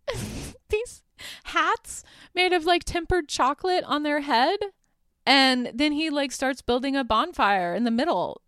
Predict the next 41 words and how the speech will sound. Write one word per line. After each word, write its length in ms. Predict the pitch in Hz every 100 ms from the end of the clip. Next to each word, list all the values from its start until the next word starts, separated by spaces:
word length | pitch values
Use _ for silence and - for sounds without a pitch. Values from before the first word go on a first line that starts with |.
| -
and 100 | 240
he 60 |
gets 200 | 226 247
on 120 | 294 -
top 260 | 262 320
of 100 | 277
it. 200 | 175 - _
And 160 | 214 220
he's 260 | 240 233
like, 460 | 254 226 220 214 - _ _ _ -
"Marshmallows 640 | 233 240 247 247 220 208
are 60 | 202
disgusting. 760 | 202 - 202 190 - 170 185 202 _ -
Chocolate 420 | - 233 247 220
candy 340 | 254 233 233
bar 440 | 226 233 226 220 -
and, 200 | 208 202
like, 280 | 190 185 - _ _
factory-made 840 | 247 233 - 226 220 208 208 196 - 196
graham 260 | 202 190
crackers. 520 | 185 175 180 185 190
Like, 240 | 196 - - - -
s'mores 460 | - 226 220 220 -
are 140 | 214
literally 380 | 214 220 220 226
the 100 | 208
most 260 | 202 196
disgusting 520 | - - 190 190 202 196
American 400 | 185 185 190 185
thing 260 | 190 185 -
ever. 500 | 185 180 170 180 185 - _ _ _ -
But 300 | 190 175 -
you 180 | 208 190
add 200 | 190 190
a 40 |
little 220 | 202 196
heat 380 | 196 330 302 247 -
and 160 | 214 214
suddenly 720 | 220 214 214 202 190 190 - _ _ -
it's 180 | 214 -
good." 440 | 269 196 95 208